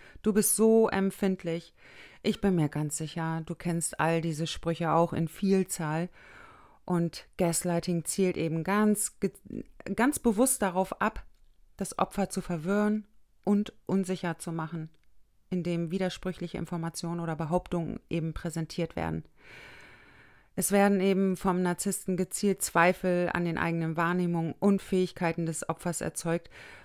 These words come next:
was zu Unsicherheit und Abhängigkeit führen kann. Und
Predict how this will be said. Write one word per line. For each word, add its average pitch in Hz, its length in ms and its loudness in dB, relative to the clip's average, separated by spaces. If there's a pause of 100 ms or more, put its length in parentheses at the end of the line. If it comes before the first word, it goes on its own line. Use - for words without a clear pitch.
was 175 160 -2
zu 160 100 -4
Unsicherheit 165 600 -4
und 165 100 -4
Abhängigkeit 165 680 -4
führen 165 320 -8
kann. 170 320 -10 (1120)
Und 185 300 0